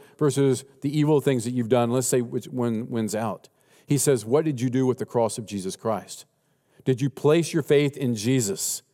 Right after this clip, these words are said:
For, for those who have come to faith, the cross was judgment already. It's done. It's in the past because he's already taken our place.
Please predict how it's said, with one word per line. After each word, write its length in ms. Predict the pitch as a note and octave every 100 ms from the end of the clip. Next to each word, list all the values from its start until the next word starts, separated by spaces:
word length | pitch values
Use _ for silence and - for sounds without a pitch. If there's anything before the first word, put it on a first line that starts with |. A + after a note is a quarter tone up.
| _ _ _ -
For, 140 | - A#2
for 200 | A#2+ C3
those 340 | D3 F#3 E3
who 260 | D#3+ D3+ C3+ - - -
have 160 | C3+ -
come 260 | F#3 A3
to 100 | F3
faith, 540 | - C#3 B2+ B2 - - _ _ _ _ -
the 100 | C3+
cross 400 | - D#3+ D#3+ -
was 280 | C3+ D#3 A2
judgment 520 | - E3 C#3 C3 C3+
already. 420 | C3 C3 C3+ A#2+
It's 120 | A#2+ -
done. 280 | D3 D3
It's 200 | C#3 C3+
in 80 | C#3+
the 80 | C3
past 500 | A#2+ B2+ G#2+ - - _ _ _ -
because 260 | C#3 C#3 B2+
he's 180 | C#3+ A#2
already 380 | D3 C#3+ D#3 D3
taken 300 | D3+ C#3 C3
our 100 | A#2+
place. 460 | - A#2 G2+ -